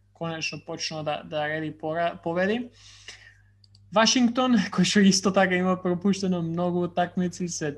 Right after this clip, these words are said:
три осум, а, и Детройт се три тринаесет. Заедно со Миннесота, две, а, најслаби екипи, а,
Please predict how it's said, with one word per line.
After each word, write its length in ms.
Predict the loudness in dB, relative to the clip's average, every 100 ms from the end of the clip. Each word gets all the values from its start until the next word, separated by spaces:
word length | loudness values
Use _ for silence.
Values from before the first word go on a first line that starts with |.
| -2
три 300 | 0 0 0
осум, 640 | 0 -2 0 0 0 -2 -8 -12
а, 320 | -4 -2 -2 -4
и 300 | -6 -6 -6
Детройт 600 | -8 -8 -8 -6 -6 -8
се 380 | -8 -8 -10 _ -10
три 340 | -6 -6 -8
тринаесет. 880 | -10 -6 -2 0 0 0 -4 -4 -8 _ _ _ _ _ _ _ _ _ -14
Заедно 400 | 0 4 4 0
со 120 | -6
Миннесота, 480 | -8 -8 -8 -8 -6
две, 460 | -8 -6 -6 -6 -10
а, 140 | -10 -8
најслаби 960 | -8 -6 -6 -6 -6 -6 -6 -10 -12 -10
екипи, 880 | -12 -12 -12 -12 -8 -8 -8 -10 _
а, 100 | -14